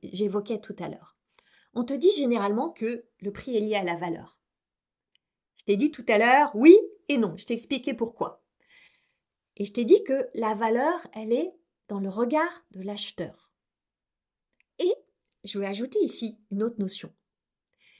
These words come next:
C'est que c'est avant tout lié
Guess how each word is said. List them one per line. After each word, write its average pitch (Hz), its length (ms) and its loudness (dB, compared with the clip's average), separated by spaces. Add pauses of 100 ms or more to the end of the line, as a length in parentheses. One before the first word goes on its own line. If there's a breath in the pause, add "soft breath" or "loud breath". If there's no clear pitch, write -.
(120 soft breath)
C'est 269 200 -4
que 269 240 -2 (300)
c'est - 340 -8 (200)
avant 311 360 0
tout 302 400 -6 (220)
lié 202 480 -6